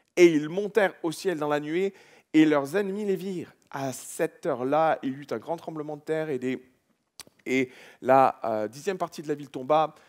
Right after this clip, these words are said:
Sept mille hommes furent tués dans ce tremblement de terre, et les autres furent effrayés et donnèrent gloire à Dieu, au Dieu du ciel. Et là, on dit Amen. Maintenant,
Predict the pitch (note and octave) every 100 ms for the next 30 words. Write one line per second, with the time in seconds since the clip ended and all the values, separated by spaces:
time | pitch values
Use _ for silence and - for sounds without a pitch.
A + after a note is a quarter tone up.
0 | _ - F#3 F3 E3 D#3+ D#3 D3+ - -
1 | - - D#3+ D#3 D#3 C3 _ - A#2 G3
2 | G3+ - E3 D3+ C#3+ B2 D3 D3 D#3 -
3 | _ - D#3 D#3+ B2+ B2 D3 D3 - C3
4 | - - - C4 A#3 - F#3 D#3+ E3 C#3
5 | _ _ - C3+ C3+ B2+ B2+ B2 B2 C#3
6 | D#3+ A#2 A2+ D#3+ F#3 - _ _ _ _
7 | _ _ C3 B2+ D3+ C3+ A2+ - D#3+ E3+
8 | E3 - _ _ - D3 E3+ C3 D3 E3
9 | C3 G#2 F2+ _ _ _ _ _ - -
10 | _ _ _ _ _ _ C#3+ - G#3 B3
11 | G#3+